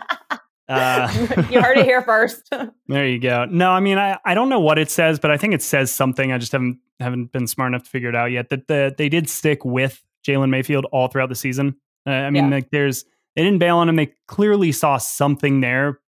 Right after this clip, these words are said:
Speaker 2: that was worth giving him the reps that they gave him. So, you know, we'll see. But, but I, I,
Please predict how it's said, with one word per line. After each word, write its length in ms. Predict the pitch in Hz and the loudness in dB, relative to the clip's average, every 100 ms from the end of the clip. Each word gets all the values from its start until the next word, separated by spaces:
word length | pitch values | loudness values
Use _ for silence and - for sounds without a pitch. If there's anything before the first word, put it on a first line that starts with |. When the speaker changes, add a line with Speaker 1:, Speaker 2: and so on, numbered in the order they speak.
| - | -8
Speaker 2:
that 120 | 135 | -6
was 260 | 127 117 - 127 120 | -6 -10 -14 -18 -4
worth 340 | 131 135 - | -2 -2 -2
giving 300 | 139 127 127 | -4 0 0
him 400 | 123 127 123 117 _ _ _ _ | 0 -2 -2 -6 _ _ _ _
the 80 | 120 | -6
reps 280 | 113 135 - | -4 -4 -4
that 140 | 127 | -6
they 100 | 123 | -6
gave 200 | 117 120 | -4 -4
him. 160 | 131 127 | -4 -4
So, 320 | - 127 120 _ _ _ _ - | -2 -2 -2 _ _ _ _ -2
you 80 | 143 | 0
know, 60 | |
we'll 160 | 143 180 | 2 0
see. 220 | - 139 | 0 0
But, 260 | 135 151 151 | 2 0 2
but 100 | 160 | 2
I, 160 | 151 | 2
I, 400 | 160 156 160 147 | 2 0 0 -2